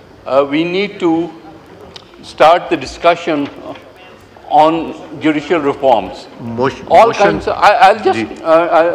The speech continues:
Speaker 2: जी।
Speaker 1: Sir, I wish to move under Rule two eighty-eight of the Rules of Procedure and Conduct of Business in the National Assembly that the requirement of relevant <clears throat> rules in respect of private members' bill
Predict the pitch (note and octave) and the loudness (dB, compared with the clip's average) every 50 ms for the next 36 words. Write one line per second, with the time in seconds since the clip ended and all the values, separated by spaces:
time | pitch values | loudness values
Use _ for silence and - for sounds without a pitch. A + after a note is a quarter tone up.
0 | E3 D#3 D3+ D3+ - - - G2+ G2+ G#2 G2 F#2 - - - - - - - - | -4 -6 -10 -14 -16 -20 -16 -12 -10 -10 -10 -10 -12 -18 -20 -20 -20 -20 -20 -20
1 | - - - - - - - - - - - - - - _ - - - - - | -20 -20 -20 -20 -20 -20 -20 -20 -20 -20 -20 -20 -20 -20 _ -20 -20 -20 -20 -20
2 | - - - - - - - - - - - - G#3 G#3+ G3 F#3 E3+ F3+ F3 F#3 | -20 -20 -20 -20 -20 -20 -20 -20 -20 -8 -2 2 4 4 6 6 4 4 4 2
3 | G3 G3 - - G3+ F3+ F3+ F#3 G3 G3+ G#3 G3+ F#3 D#3+ E3+ E3+ E3+ E3+ F3+ F#3 | -2 -2 -2 -8 -6 -2 0 2 2 2 0 0 0 0 0 0 0 0 0 0
4 | F#3+ G3 F#3 - G3+ G3 F#3+ F3+ F3 F3 F3 F3 E3 E3+ F3 F3+ F3 F3 D#3+ D#3 | 0 -2 -4 -6 -4 -2 0 -2 -2 -4 -4 -4 -2 -2 -2 -2 -4 -6 -6 -4
5 | D#3 D3 D#3+ F3 F3+ E3+ - F#3+ E3+ - - E3 C#3+ - - F3 E3 D#3 E3+ E3+ | -4 -2 -2 -4 -4 -6 -6 -8 -8 -8 -8 -12 -12 -8 -8 -10 -8 -6 -6 -6
6 | E3 D#3+ - D#3 D3+ D#3 E3 D#3+ D#3 - E3 C#3+ C#3+ C#3 C3+ C3+ - F3+ F3+ - | -6 -4 -4 -4 -2 -2 -2 -4 -4 -4 -6 -6 -4 -4 -6 -6 -6 -10 -10 -8
7 | F#3 E3+ D#3 D#3+ D3+ D3+ C#3+ C#3+ - - E3 D3 - - E3 D3+ D3+ D3+ D3+ D#3+ | -8 -6 -6 -6 -4 -4 -4 -4 -6 -8 -10 -10 -8 -6 -6 -6 -6 -6 -8 -8
8 | - - - - - - - - - - C#3+ C#3+ D3+ D#3+ D3 D3 C#3+ C#3+ D3 D3+ | -10 -10 -12 -20 -20 -20 -20 -20 -14 -6 -4 -2 0 0 0 -2 -2 0 2 2
9 | D#3 F3 G3 G3+ G3 F3 F3 D#3+ D#3 D3+ D3+ D#3 D#3+ D3+ D3 E3 F3 E3+ E3+ - | 2 2 0 -4 -6 -4 -4 -2 0 0 -2 -2 -6 -8 -4 -2 -2 -2 -2 -6
10 | - - - - C#3 - G2+ A#2+ B2+ C#3+ D#3+ F3 F3+ E3+ D#3+ - - - - E3 | -10 -12 -10 -10 -10 -10 -10 -6 -2 0 0 0 0 -2 -6 -14 -12 -6 -4 -2
11 | D#3 D3 C#3+ C3+ - - - F3 E3+ - F3+ E3 - - D#3+ D#3 D#3+ D#3+ D#3 D#3+ | -2 -2 -2 -4 -6 -4 -4 -4 -4 -4 -6 -6 -2 0 0 0 0 -2 -4 -4
12 | D#3 D3+ D#3 D#3 D#3 D3+ - D3 C3 D3 D#3+ E3 E3+ E3 | -4 -4 -2 -4 -4 -6 -6 -4 -2 0 0 0 -2 -8